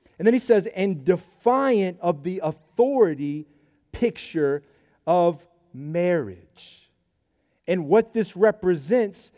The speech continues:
is Israel to the Lord. Do you, do you see that picture here? So he's putting them here and he's saying,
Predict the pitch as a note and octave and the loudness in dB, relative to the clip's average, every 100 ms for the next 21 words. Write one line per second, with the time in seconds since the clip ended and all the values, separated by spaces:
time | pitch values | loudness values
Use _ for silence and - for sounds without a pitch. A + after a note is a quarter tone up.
0 | _ F#3+ G3 B2+ - _ _ G#3+ B3+ F3+ | _ 0 0 -2 -14 _ _ 0 0 0
1 | F#3+ F#3+ E3+ D#3+ D#3 E3 _ _ _ - | 2 4 4 2 0 -4 _ _ _ -12
2 | - F3 D#3+ D3+ D3+ _ _ - A#2 D#3+ | -4 -2 -2 -4 -8 _ _ -18 -4 -2
3 | D3+ E3 C3+ F2 _ _ _ _ _ _ | -2 -4 -6 -10 _ _ _ _ _ _
4 | _ _ _ _ _ _ _ _ _ _ | _ _ _ _ _ _ _ _ _ _
5 | _ A#2+ B2+ - C3 - F3+ F3 E3+ D3+ | _ -18 -18 -16 -16 -14 -10 -4 -4 -4
6 | - F3+ - B2+ A2 G2+ F2 F#2 _ _ | -4 -4 -6 -16 -16 -18 -20 _ _ _
7 | _ _ _ _ _ _ _ _ _ B2+ | _ _ _ _ _ _ _ _ _ -20
8 | - - A3 F3+ F3+ F3 D#3 - F#3+ F#3 | -10 2 2 2 -6 -6 -8 -2 0 2
9 | E3 D3+ D#3 D3+ - F#3+ F#3 E3+ | 0 -6 -8 -10 -8 -4 -4 -6